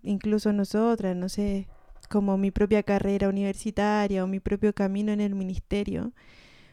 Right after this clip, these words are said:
Pero a veces se nos olvida hacer camino junto con el otro. Y qué mejor que hacerlo en un, un medio que ahora se nos da tan fácil como es lo digital, que se puede llegar a todos lados.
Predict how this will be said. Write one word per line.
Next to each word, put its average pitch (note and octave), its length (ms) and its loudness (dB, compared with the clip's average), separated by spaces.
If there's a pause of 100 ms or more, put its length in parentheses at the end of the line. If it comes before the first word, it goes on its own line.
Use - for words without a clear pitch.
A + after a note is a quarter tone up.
(180)
Pero A3 300 10
a G#3 100 8
veces B3 300 4
se C4 120 6
nos B3+ 200 8
olvida B3 540 6
hacer A#3+ 280 0
camino A#3 380 2
junto A3 300 0
con G3+ 120 2
el G3 140 0
otro. - 280 -4 (720)
Y G3+ 680 4
qué A3 120 4
mejor B3+ 360 2
que B3+ 200 2
hacerlo B3 460 0
en B3 180 2
un, B3 480 0 (180)
un G#3 180 -2
medio C4 680 2 (580)
que G3+ 720 0
ahora G#3+ 320 2
se A#3 120 -2
nos A3 160 0
da A3 120 2
tan A#3 160 0
fácil A#3+ 420 -2
como A3+ 220 4
es A3+ 80 4
lo A#3 100 4
digital, A3 480 -2 (400)
que G#3 280 -8
se G#3+ 120 -2
puede G#3+ 180 -2
llegar A3 180 -2
a G#3+ 40 -4
todos A3+ 220 -2
lados. A#3 200 -6